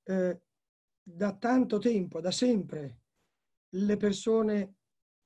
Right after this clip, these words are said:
costruiscono o cercano di costruire il loro albero familiare. Abbiamo diversi esempi, anche se gli alberi familiari di solito,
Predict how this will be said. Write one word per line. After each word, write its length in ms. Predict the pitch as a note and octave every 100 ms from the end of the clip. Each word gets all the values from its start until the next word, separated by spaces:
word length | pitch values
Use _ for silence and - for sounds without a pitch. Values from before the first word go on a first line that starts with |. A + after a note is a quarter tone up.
| _
costruiscono 760 | - A3 G#3+ G#3+ A3 - G#3 G3+
o 220 | F#3+ F#3+
cercano 300 | F#3+ G#3+ G#3+
di 80 | G#3
costruire 460 | G3+ F#3+ G3 G3+
il 80 | G3
loro 260 | F#3 F#3 F#3
albero 300 | F#3 F3+ F3+
familiare. 720 | - E3+ E3+ E3+ - _ D3+ _ _ _ _ _ _ _ _ _ _ _ _ _ _ _
Abbiamo 300 | A3 C4 B3+
diversi 440 | A3 A3 G#3 G#3+
esempi, 400 | G3 G#3+ E3 D#3+
anche 280 | G#3 B3+ A3
se 380 | - G#3 F#3+ -
gli 100 | G3
alberi 260 | A3+ G3+
familiari 600 | F#3+ F#3 F#3+ F#3+ E3+ D#3+ D3
di 120 | F3+
solito, 720 | - E3 D#3 D3+ F3 F3+ F#3